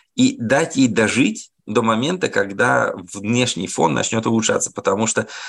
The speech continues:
на сегодняшний день, конечно, да, э, ситуация с санкциями, ситуация с невозможностью там, ни вывода денег, ни персонального спасения, она над всеми давлеет. То есть в этом отношении Путин может уйти, но система не развалится. Потому что она просто со всех сторон,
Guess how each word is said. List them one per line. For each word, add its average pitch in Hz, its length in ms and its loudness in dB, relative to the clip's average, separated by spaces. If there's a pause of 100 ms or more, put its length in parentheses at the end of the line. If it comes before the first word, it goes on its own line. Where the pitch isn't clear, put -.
(140)
на 110 60 -2
сегодняшний 143 640 2
день, 104 200 -2
конечно, 92 540 -2
да, 117 520 0
э, 98 680 0 (280)
ситуация 104 520 0
с - 60 0
санкциями, 160 460 0
ситуация - 360 0
с - 60 -6
невозможностью 98 760 0 (300)
там, 90 160 0
ни 107 120 4
вывода 107 360 2
денег, 90 500 -2
ни 101 140 0
персонального 104 560 0
спасения, 92 520 -2
она 110 180 0
над 104 100 2
всеми 117 220 0
давлеет. 98 460 -2
То 82 100 -4
есть - 160 -6 (380)
в 107 100 -2
этом 123 200 4
отношении 113 500 2
Путин 123 340 -2
может 113 240 2
уйти, 110 240 -2
но 98 120 0
система 131 360 0
не 113 120 4
развалится. 104 540 0 (460)
Потому 104 260 4
что 107 160 4
она 139 140 2
просто 113 360 0
со - 140 2
всех 117 200 -2
сторон, 104 420 -4